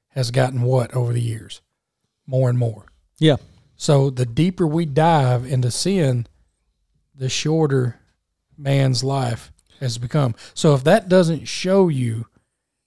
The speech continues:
Speaker 1: how, how absolutely cancerous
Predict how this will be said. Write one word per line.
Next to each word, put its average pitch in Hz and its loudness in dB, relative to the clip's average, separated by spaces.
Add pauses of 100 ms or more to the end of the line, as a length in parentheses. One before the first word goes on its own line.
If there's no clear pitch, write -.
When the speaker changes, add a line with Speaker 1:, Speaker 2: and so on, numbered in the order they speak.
(140)
Speaker 1:
how, 135 0 (760)
how 139 -2
absolutely 156 -2
cancerous 131 -4